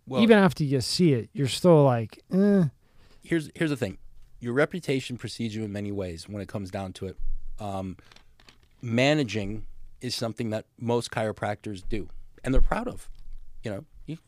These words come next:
Speaker 1: hey, someone comes into you with migraine headaches five days a week. You can manage them by adjusting them once a week, and they have migraine headaches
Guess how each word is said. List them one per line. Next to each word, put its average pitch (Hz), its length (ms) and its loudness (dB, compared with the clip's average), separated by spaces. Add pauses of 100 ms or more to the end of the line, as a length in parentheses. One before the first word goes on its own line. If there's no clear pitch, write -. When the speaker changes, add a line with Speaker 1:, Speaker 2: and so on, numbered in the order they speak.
(240)
Speaker 1:
hey, 131 220 -8
someone 170 300 -6
comes 170 200 -6
into 165 220 -6
you 151 140 0
with 131 240 -10
migraine 131 400 0
headaches 120 320 -2
five 117 280 -4
days 113 220 -4
a 113 60 -8
week. 101 280 -10 (680)
You 131 140 -4
can 120 360 -4
manage 123 400 0
them 120 140 -4
by 110 160 2
adjusting 113 460 -2
them 107 100 -6
once 107 260 -6
a 104 40 -4
week, 104 300 -8 (380)
and 120 140 -2
they 110 60 4
have 117 120 2
migraine 113 400 0
headaches 107 420 -6